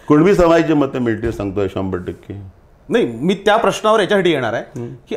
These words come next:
Speaker 2: आता जे तिकीट वाटप झाले, म्हणजे प्रेक्षकांना मी मुद्दाम सांगतोय
Speaker 1: हम्म.
Speaker 2: की प्रेक्षक, अ, मागच्या वेळेस विश्वनाथ पाटील हे एक लाख नऊ मतांनी हारले होते, एक लाख नऊ हजार मतांनी हारले होते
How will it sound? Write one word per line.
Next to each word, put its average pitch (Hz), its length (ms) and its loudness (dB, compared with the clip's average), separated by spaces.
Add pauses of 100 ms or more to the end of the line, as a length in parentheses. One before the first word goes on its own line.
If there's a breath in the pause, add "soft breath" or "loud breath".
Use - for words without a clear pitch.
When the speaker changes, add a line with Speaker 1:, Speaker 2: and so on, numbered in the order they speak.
Speaker 2:
आता 156 260 0
जे 240 200 0
तिकीट 233 280 -2
वाटप 175 220 2
झाले, 135 160 -2
म्हणजे 180 140 -2
प्रेक्षकांना 185 380 -2
मी 214 80 -4
मुद्दाम 180 300 -2
सांगतोय 147 300 -8
Speaker 1:
हम्म. 120 520 -8
Speaker 2:
की 247 260 -4
प्रेक्षक, 208 380 -4
अ, 165 560 0 (280)
मागच्या 175 360 0
वेळेस 262 400 -2 (120)
विश्वनाथ 240 420 -2
पाटील 147 380 -2 (460 soft breath)
हे 226 400 -2
एक 220 300 -4
लाख 175 240 -2
नऊ 170 260 -2
मतांनी 143 360 -6
हारले 98 300 -12
होते, 92 160 -20 (920)
एक 220 160 2
लाख 214 200 2
नऊ 190 200 2
हजार 156 220 0
मतांनी 131 280 -4
हारले 117 220 -6
होते 113 180 -6